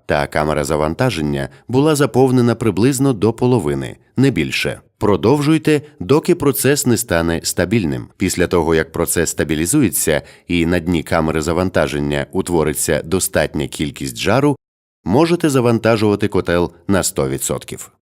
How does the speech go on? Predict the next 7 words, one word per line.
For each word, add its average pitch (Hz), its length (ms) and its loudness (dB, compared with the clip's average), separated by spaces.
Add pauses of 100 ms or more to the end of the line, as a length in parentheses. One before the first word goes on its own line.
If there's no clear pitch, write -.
(120)
При 95 160 -2
кожному 95 540 2
дозавантаженні 120 1040 2
котла 135 460 0 (200)
потрібно 156 520 2
зупинити 151 720 2
турбіну, 67 580 -4